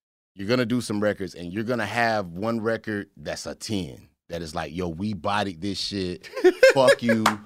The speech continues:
Speaker 1: We clap, like, "Fuck what you talking about. Fuck your opinion. We clap this shit up," right?
Speaker 2: Right.
Speaker 1: If you're lucky, you, m-, I mean, if you get two tens on an album, oh my God. But, like, you're gonna get that one. So for us, the mentality is kind of, to your point, is like, good is the enemy of great.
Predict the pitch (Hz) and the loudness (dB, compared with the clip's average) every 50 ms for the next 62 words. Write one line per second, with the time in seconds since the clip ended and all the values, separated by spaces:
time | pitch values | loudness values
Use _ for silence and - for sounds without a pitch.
0 | - - - - - - - 98 95 113 139 143 - - - - 139 139 135 123 | 0 0 0 0 -2 -2 -2 0 0 -4 0 0 0 0 0 2 4 4 4 2
1 | - 110 110 113 110 92 95 87 - - - 143 147 143 147 139 135 131 - 151 | 0 -2 -4 -4 -4 -4 -8 -14 -20 -4 2 2 2 2 2 -8 -8 -2 4 6
2 | 139 127 120 117 123 120 120 117 104 - 131 123 107 123 123 107 107 135 120 117 | 6 6 6 4 4 4 4 4 2 -2 -4 -2 0 -2 -4 -2 0 0 0 0
3 | 113 113 107 95 85 98 117 113 - - 120 117 104 - 92 101 95 - - 104 | 0 0 -2 -4 -2 0 0 0 0 2 2 2 2 2 -2 -4 -2 0 -2 0
4 | 90 90 71 - 69 82 87 90 90 - _ - 123 139 139 120 98 - - _ | 0 0 -2 -2 0 2 2 2 2 -2 _ 2 6 6 6 6 4 0 -10 _
5 | _ _ 113 131 - 113 135 143 139 135 135 131 143 156 160 147 - 135 117 117 | _ _ -4 -4 -2 0 0 2 2 2 2 2 4 4 4 4 2 -2 -4 -2
6 | 131 139 131 123 123 123 123 123 123 101 117 123 123 120 110 104 104 156 160 143 | -4 -2 0 0 2 2 2 0 0 0 -2 -2 0 -2 -2 -2 -4 -6 -2 -2
7 | 151 110 - - - 175 190 185 - 185 185 180 175 170 160 160 151 135 127 147 | -2 -2 -2 0 0 0 0 2 2 2 4 4 4 2 2 2 2 2 4 6
8 | 160 165 156 156 135 127 135 120 117 104 92 87 127 131 120 98 85 78 - - | 4 4 4 2 -2 -2 -2 0 -2 -4 -4 0 0 2 2 0 -2 -4 -6 -4
9 | 101 113 110 117 117 110 120 131 127 147 160 156 143 123 131 110 101 113 107 92 | -4 -2 0 0 -2 0 -2 -2 0 0 0 0 0 0 -4 -2 -2 -4 -4 -4
10 | 92 107 120 117 107 92 80 - _ - - _ _ _ _ - - 120 117 117 | -4 -4 -4 -4 -4 -6 -8 -12 _ -20 -20 _ _ _ _ -2 0 2 2 2
11 | 110 107 98 - - 110 - - 123 135 131 120 - 117 110 110 110 - - 117 | 0 -2 -4 -4 -4 -4 0 2 2 2 2 0 -4 -6 -6 -4 -6 -2 -2 0
12 | 107 107 101 98 95 90 - - 113 107 101 98 92 85 - - 110 107 110 117 | 0 0 0 -2 -4 -6 -4 -4 -4 -2 -2 -4 -4 -6 -6 -6 -4 0 0 0
13 | 104 - 110 101 95 90 - - 95 95 98 95 87 73 80 78 101 113 120 117 | 0 0 -4 -4 -4 -4 -6 -10 -8 -6 -4 -6 -6 -6 -8 -4 -2 0 0 0
14 | 104 107 98 87 101 76 90 95 95 90 87 85 76 69 71 95 90 76 - | 0 -4 -4 -4 -6 -6 -4 -4 -2 -2 -2 -4 -6 -4 -4 -4 -4 -4 -6